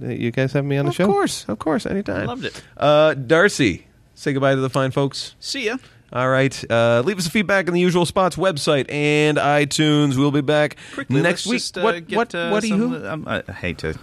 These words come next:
Speaker 3: do this 'cause y-, it takes
Speaker 2: 'Cause
Speaker 3: too
Speaker 2: you
Speaker 3: long to
Speaker 2: yell
Speaker 3: wrap
Speaker 2: at
Speaker 3: up.
Speaker 2: me for doing this all the time.
Speaker 3: I don't think we got a, like, a web presence or anything.
Speaker 2: He doesn't have one.
Speaker 3: Oh,
Speaker 2: Uh,
Speaker 3: okay.
Speaker 2: ladies and gentlemen, uh, where can we find you actually, Scott? You're not
Speaker 1: Uh,
Speaker 2: on the Twitter.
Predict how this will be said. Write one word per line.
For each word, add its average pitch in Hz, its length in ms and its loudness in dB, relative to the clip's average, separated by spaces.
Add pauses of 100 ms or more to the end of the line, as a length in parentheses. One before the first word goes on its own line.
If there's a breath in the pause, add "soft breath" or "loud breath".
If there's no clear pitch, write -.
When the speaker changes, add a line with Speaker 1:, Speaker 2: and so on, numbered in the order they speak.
Speaker 3:
do 92 120 0
this 80 200 -4
'cause - 320 -8
y-, 90 220 -12 (100)
it - 120 -20
takes - 120 -4
Speaker 2:
'Cause 302 200 0
Speaker 3:
too 277 80 -2
Speaker 2:
you 359 100 2
Speaker 3:
long 247 80 0
to 160 60 -6
Speaker 2:
yell 294 340 2
Speaker 3:
wrap 254 120 2
Speaker 2:
at 233 40 0
Speaker 3:
up. - 60 -6
Speaker 2:
me 285 260 2
for 208 300 0
doing 185 500 2
this 160 240 2
all 220 220 2
the 262 140 0
time. 254 640 -2
Speaker 3:
I 247 120 -12
don't 302 200 -8
think - 200 -12
we 233 80 -8
got 220 220 -6
a, 190 220 -2
like, 180 140 -6
a 165 80 -4
web 131 260 -10
presence 127 520 -6
or - 20 -4
anything. 113 320 -4
Speaker 2:
He 339 140 4
doesn't 107 240 2
have 82 280 -4
one. 87 140 -2 (220 loud breath)
Speaker 3:
Oh, - 20 -10
Speaker 2:
Uh, 120 440 2
Speaker 3:
okay. 127 80 0
Speaker 2:
ladies 147 180 4
and 131 100 2
gentlemen, 120 420 4
uh, 113 280 4
where 143 160 2
can 165 100 -2
we 151 80 2
find 147 240 -2
you 143 60 0
actually, 143 260 -2
Scott? 151 380 -2 (720 soft breath)
You're - 120 2
not 339 120 4
Speaker 1:
Uh, 392 60 4
Speaker 2:
on 381 80 2
the 285 80 4
Twitter. 330 420 0